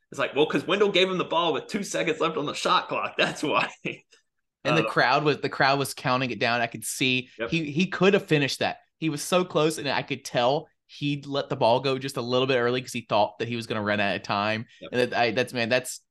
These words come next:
Speaker 2: classic right there. I mean, we've seen it happen plenty of times where the clock's not even going in their head and they finish it just in time. But I don't know. It's
Speaker 1: Well
Speaker 2: always, it's the devil's, it's the devil's deal if he's gonna let it go just a little bit early. So he, he knows he goes, and I wish he had kept it just a bit longer and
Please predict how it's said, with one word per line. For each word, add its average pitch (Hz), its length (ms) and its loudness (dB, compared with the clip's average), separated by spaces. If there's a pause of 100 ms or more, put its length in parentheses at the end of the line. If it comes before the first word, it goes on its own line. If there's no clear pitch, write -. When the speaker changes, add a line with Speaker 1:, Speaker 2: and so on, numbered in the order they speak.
(220)
Speaker 2:
classic 139 440 0
right 127 160 0
there. 131 100 0
I 123 40 2
mean, 127 120 -4
we've 123 120 -10
seen 131 240 -4
it - 200 -10
happen 123 340 -4
plenty 117 200 -6
of 113 60 -4
times 117 280 -2
where 107 280 0 (600)
the 131 180 -2
clock's - 380 0
not 131 140 2
even 120 160 0
going 117 280 2
in 110 40 -6
their 107 140 -2
head 117 160 -2
and 104 60 -4
they 107 60 -2
finish 110 380 -4
it 120 60 -4
just 107 320 -4
in 107 100 -4
time. 104 320 0
But 92 180 -4 (320)
I 92 140 0
don't 87 120 -2
know. 87 80 -4
It's 151 340 2
Speaker 1:
Well 170 100 8
Speaker 2:
always, 147 200 4
it's 156 100 -2
the 185 60 2
devil's, 175 420 4
it's 165 120 -4
the 165 80 -4
devil's 151 380 0
deal 139 440 2
if 123 100 -4
he's 139 160 -4
gonna 131 160 -6
let 131 160 -2
it 135 60 -8
go 135 200 -2
just 135 160 -10
a 143 60 -4
little 131 220 -4
bit 135 140 0
early. 123 380 2
So 127 160 -2
he, 123 100 -2
he 131 140 -12
knows 127 200 -4
he 123 80 -6
goes, 113 200 -2
and 117 80 -2
I 117 80 4
wish 135 260 2
he 135 80 0
had 123 160 0
kept - 220 -2
it 123 40 -12
just 120 200 -8
a - 20 -6
bit 131 220 0
longer 131 300 4
and 113 100 -2